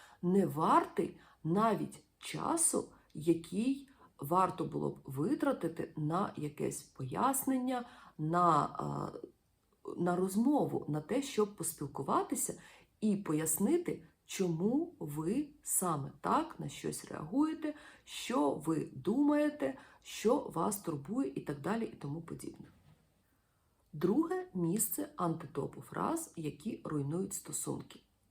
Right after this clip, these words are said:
Це фраза «взагалі не розумію, чому я ще з тобою».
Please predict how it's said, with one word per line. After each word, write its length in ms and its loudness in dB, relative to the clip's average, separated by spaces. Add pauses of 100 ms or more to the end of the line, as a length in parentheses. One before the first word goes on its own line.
(440)
Це 240 2
фраза 580 2 (880)
«взагалі 840 0
не 200 -2
розумію, 720 -2 (400)
чому 440 -2
я 120 -4
ще 300 -6
з 80 -8
тобою». 440 -10